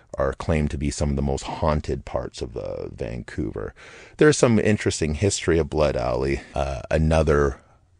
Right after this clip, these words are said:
kinda area where there's a lot of heavy drug use and people congregate and do heavy amounts of drugs, but it's very old and cobblestone looking, and it's, it's rumored to be one of the most haunted parts of the city. There's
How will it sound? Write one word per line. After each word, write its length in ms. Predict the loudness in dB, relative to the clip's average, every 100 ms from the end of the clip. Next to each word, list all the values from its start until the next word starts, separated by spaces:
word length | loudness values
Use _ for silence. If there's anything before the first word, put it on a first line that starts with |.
| _
kinda 320 | -6 -4 -4 -6 2
area 680 | 6 8 8 6 6 4 2 -6 -10
where 160 | 0 2
there's 180 | 4 2
a 60 |
lot 300 | 0 0 0
of 80 | -2
heavy 260 | -4 -4 -6
drug 400 | -6 -4 -4 -4
use 400 | -2 -2 -4 -8 -10 -8
and 460 | -6 -4 -4 -6
people 300 | -6 -8 -8 -12
congregate 840 | -6 -4 -2 -4 -4 -2 -2 -4 -10 -20 -20 -20 -20 -14
and 480 | -6 -4 -4 -6 -4
do 160 | -4
heavy 340 | -4 -4 -6 -6
amounts 380 | -6 -8 -10 -12
of 80 |
drugs, 400 | -8 -2 -2 -2
but 160 | -6 -8
it's 140 | -6
very 220 | -4 -2 -2 0
old 340 | 0 0 -2
and 140 | -6
cobblestone 800 | -6 -2 0 0 -4 -2 -2 -2 -2
looking, 480 | -4 -2 -2 -2 -6 -12 -20 -8
and 180 | -2 -2
it's, 220 | -2 -6 -10 _ _ -8
it's 200 | -2 4
rumored 340 | 4 4 0
to 100 | 0
be 180 | 0 2
one 220 | 2 0
of 80 | 0
the 60 |
most 240 | -2 -2 -6
haunted 640 | -10 -6 -2 -2 -4 -8
parts 380 | -8 -8 -8 -10
of 40 | -12
the 80 |
city. 380 | -10 -8 -8 -10
There's 340 | -12 -14 -14